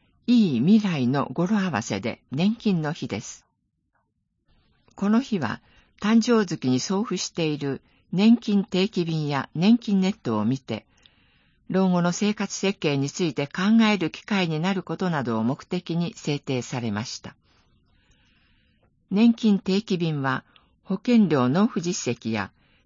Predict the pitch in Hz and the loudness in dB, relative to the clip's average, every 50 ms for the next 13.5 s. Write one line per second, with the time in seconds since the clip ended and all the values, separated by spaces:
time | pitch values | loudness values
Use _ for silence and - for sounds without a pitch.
0 | - 170 202 220 226 226 - - 190 185 170 135 117 156 180 - 233 226 220 226 | -2 2 4 6 6 4 4 0 0 0 0 0 0 -2 0 2 4 4 6 6
1 | 208 170 160 - - 127 143 156 156 135 123 110 107 - - - - 143 131 113 | 4 4 0 -4 -4 -4 -2 -2 -2 -2 -2 -2 -2 -4 -8 -8 -6 -6 -6 -6
2 | - - - 80 - - _ _ _ _ _ _ _ _ _ _ _ _ _ _ | -8 -8 -12 -12 -12 -14 _ _ _ _ _ _ _ _ _ _ _ _ _ _
3 | _ - 185 180 - 208 202 196 190 190 196 190 180 175 - - 147 143 - - | _ -8 -6 -2 2 4 4 4 6 4 4 2 2 0 -2 -4 -4 -4 -2 0
4 | 165 180 175 165 147 156 151 - - - 214 240 285 - 233 208 196 190 196 190 | 0 2 2 2 0 0 -2 -2 -2 0 0 0 0 0 0 0 2 2 2 2
5 | 185 165 - - 120 113 110 113 117 - 147 151 170 185 160 113 - - - 107 | 0 -2 -2 -2 0 0 0 0 -2 -4 -4 -2 -2 0 0 -2 -4 -6 -8 -10
6 | - - _ _ _ _ _ _ _ - - 220 220 - - 180 180 - 226 202 | -12 -14 _ _ _ _ _ _ _ -6 -4 -4 -4 -4 -6 -8 -4 0 0 0
7 | 170 156 - - 123 117 110 110 107 - _ _ _ _ _ _ _ _ _ _ | 0 0 -2 -4 -4 -4 -4 -4 -6 -8 _ _ _ _ _ _ _ _ _ _
8 | - 160 180 196 208 - 202 190 - - 170 180 180 _ _ - - 156 147 131 | -6 -2 -2 -2 0 0 -2 -4 -4 -2 -4 -4 -4 _ _ -10 -6 -4 -4 -4
9 | - - _ _ _ _ - 196 214 220 214 220 214 202 180 151 151 127 - 135 | -6 -8 _ _ _ _ 0 2 4 4 4 4 4 2 2 0 -4 -6 -4 -4
10 | 147 151 - - - 156 151 185 - 127 120 - - - 127 120 107 101 98 110 | -2 -2 -4 -4 -6 -6 -6 -4 -6 -6 -8 -8 -6 -4 -4 -2 -2 -2 -2 -4
11 | 165 - - - _ _ _ _ _ _ _ _ _ _ _ _ _ _ _ _ | -6 -8 -12 -20 _ _ _ _ _ _ _ _ _ _ _ _ _ _ _ _
12 | _ _ _ - - 202 214 262 254 233 214 - 135 127 127 139 156 156 147 - | _ _ _ -8 -6 -4 0 0 0 0 0 0 0 0 2 0 0 -2 -4 -4
13 | 147 143 - 160 139 113 110 107 - | -6 -8 -6 -6 -4 -4 -4 -6 -8